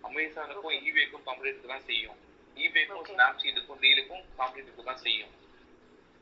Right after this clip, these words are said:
Speaker 1: Okay?
Speaker 2: Okay.
Speaker 1: It doesn't
Speaker 2: Okay.
Speaker 1: mean that நான் வந்து Google Ads run பண்ணக்கூடாதுன்னு கிடையாது. If you want to do online presence effectively, then you can run the campaign Instagram or Facebook. But if you want to get more purchase specifically,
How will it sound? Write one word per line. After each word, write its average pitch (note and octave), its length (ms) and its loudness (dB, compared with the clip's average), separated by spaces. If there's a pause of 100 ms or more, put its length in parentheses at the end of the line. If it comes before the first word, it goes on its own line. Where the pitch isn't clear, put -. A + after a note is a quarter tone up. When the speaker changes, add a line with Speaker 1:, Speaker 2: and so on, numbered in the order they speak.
(580)
Speaker 1:
Okay? C3+ 180 0 (100)
Speaker 2:
Okay. - 180 -10 (140)
Speaker 1:
It - 120 -4
doesn't - 260 0
Speaker 2:
Okay. D#3+ 80 4
Speaker 1:
mean - 160 8 (100)
that F3 160 8 (140)
நான் A#2+ 180 2
வந்து C3 220 -10 (360)
Google C#3 280 -2
Ads C3 260 -2
run A2+ 120 -8
பண்ணக்கூடாதுன்னு C3+ 640 -10
கிடையாது. G#2+ 320 2 (640)
If - 120 -18
you A#2 60 4 (100)
want D#3 180 -8
to D#3 140 -14
do E3 60 -10 (240)
online D3+ 320 -8
presence A#2+ 420 -6 (240)
effectively, - 640 -4 (420)
then C#3+ 140 -2
you D#3+ 100 4
can C#3 160 -6
run B2+ 180 -12
the - 40 4 (100)
campaign C#3 300 0 (100)
Instagram C3+ 500 -2
or B2 140 -8
Facebook. - 340 -12 (720)
But A#2 120 -6 (200)
if - 120 -10
you - 60 -2 (140)
want C#3+ 200 -4
to E3+ 120 -6
get D#3+ 100 6 (140)
more E3+ 140 -4 (120)
purchase A#2+ 480 6 (180)
specifically, - 640 0